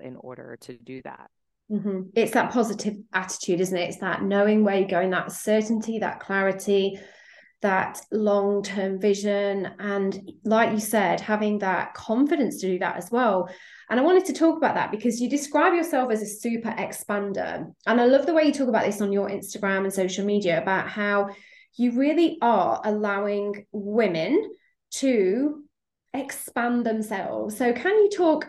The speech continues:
Speaker 2: to our audience? And I would love you to encourage our audience who might be feeling like they know they're made for more. They've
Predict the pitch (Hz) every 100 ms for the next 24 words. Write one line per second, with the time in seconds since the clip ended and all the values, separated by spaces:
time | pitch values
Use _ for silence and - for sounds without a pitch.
0 | - - 269 262 233 - 214 196 - -
1 | - - - 220 226 220 - - 233 254
2 | 262 262 262 262 320 320 311 277 262 240
3 | 214 196 - 214 - - - _ _ _
4 | 220 226 247 220 202 202 - 226 240 302
5 | 302 285 - 233 208 202 190 165 - 220
6 | 202 196 190 - - _ _ _ _ _
7 | _ 254 262 247 240 233 233 214 202 -
8 | 190 - - - - - 240 226 240